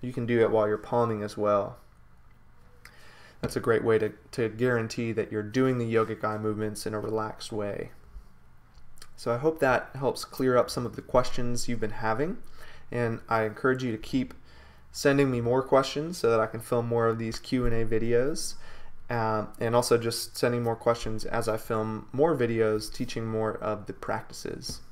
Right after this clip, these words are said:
So thank you again so much for subscribing and watching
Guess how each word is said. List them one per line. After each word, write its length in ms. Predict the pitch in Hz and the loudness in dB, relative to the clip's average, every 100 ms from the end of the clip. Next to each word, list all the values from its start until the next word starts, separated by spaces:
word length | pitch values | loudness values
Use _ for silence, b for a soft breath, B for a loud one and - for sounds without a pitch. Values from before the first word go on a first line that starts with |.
| - | -18
So 300 | - 113 107 | -6 -2 -2
thank 260 | - 143 147 | -2 -2 2
you 80 | 135 | 2
again 260 | 131 123 | 2 -2
so 260 | - 135 127 | -2 2 2
much 320 | 127 120 - | 2 -2 -4
for 580 | - 120 113 107 104 104 B B B | -6 0 2 2 0 -6 B B B
subscribing 760 | - 110 - 123 120 123 123 104 | -12 -10 2 4 4 4 0 -2
and 200 | 104 104 | -4 0
watching 480 | 110 - 156 190 | 0 0 -2 -4